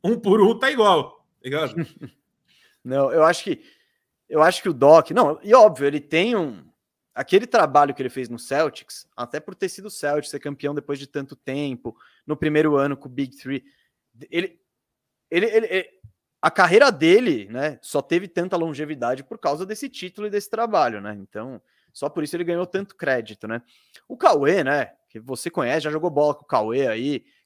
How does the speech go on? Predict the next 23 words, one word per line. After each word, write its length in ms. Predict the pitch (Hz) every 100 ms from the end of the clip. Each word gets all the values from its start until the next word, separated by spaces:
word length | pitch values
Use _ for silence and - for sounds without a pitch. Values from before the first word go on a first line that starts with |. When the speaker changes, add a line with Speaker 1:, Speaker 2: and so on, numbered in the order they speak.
| -
Speaker 2:
tá 100 | 180
sempre 280 | 170 139
Speaker 1:
Nossa. 100 | 139
Speaker 2:
aqui, 100 | 123
é 40 | 156
o 20 |
nosso, 480 | 156 160 170 139 - _ _ _ -
o 40 |
nosso 200 | 147 -
representante 840 | 175 208 190 175 147 165 175 160 139
aqui 180 | -
não 140 | 151 156
oficial 380 | 156 - 147 139
dos 220 | 120 -
Sixers, 540 | 156 180 - 104 - _ _ _ _ _ _ _ -
porque 220 | 120 -
ele 260 | 143 123 _ _ _ _
insiste 560 | 131 127 - 175 175 127
em 60 | 120
ser 280 | - 123
diretor 540 | 113 123 113 - 135 120
de 140 | 113
multinacional, 1040 | 120 120 120 117 - 101 117 151 104 92